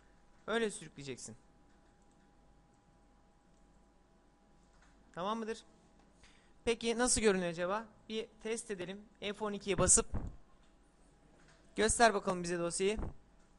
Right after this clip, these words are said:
İşte böyle görünecektir. Peki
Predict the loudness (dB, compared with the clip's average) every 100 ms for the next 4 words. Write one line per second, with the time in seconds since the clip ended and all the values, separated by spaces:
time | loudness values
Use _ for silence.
0 | -20 -20 _ -20 _ -20 -20 -20 _ _
1 | -20 -20 -20 -20 -20 -20 -20 -20 -20 -20
2 | -8 -6 -2 -2 0 0 0 -2 -4 -10
3 | -6 0 2 4 2